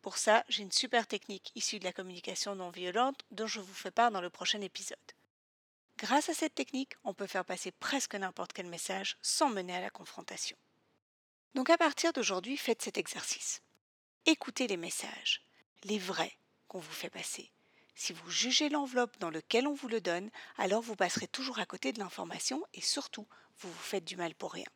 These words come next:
Rappelez-vous, il faut que ça glisse sur vous comme l'eau sur le plumage d'un canard. Mais oh,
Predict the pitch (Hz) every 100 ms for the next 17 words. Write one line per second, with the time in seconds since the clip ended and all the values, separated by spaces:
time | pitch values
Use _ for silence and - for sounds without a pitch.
0 | _ _ _ _ - - 277 - 202 -
1 | - - - - 190 - 196 185 - 175
2 | 165 185 269 - 330 269 269 - _ -
3 | 170 160 165 233 - 160 - 208 247 254
4 | 220 196 175 - - - - _ _ _
5 | - 214 208 - 247 233